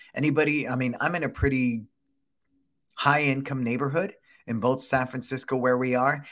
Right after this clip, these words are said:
and Millbrae, and we can feel the impact.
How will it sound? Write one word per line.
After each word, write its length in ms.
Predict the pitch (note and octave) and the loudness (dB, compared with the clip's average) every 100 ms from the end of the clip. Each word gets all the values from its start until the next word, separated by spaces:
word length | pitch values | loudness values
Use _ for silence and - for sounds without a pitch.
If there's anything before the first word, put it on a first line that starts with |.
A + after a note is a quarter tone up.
| - | -6
and 260 | A2 B2 A#2 | -2 0 2
Millbrae, 520 | B2 C3 D3 D#3+ E3 - _ | 0 2 2 2 -2 -14 _
and 220 | A#2+ A#2 | -4 -2
we 160 | D#3 F#3 | -2 -2
can 220 | D3+ C3+ | -6 -8
feel 280 | - A2 G2 | -4 -4 -2
the 180 | F#2 F2+ | -6 -8
impact. 540 | E2 - D2+ - | -10 -12 -14 -16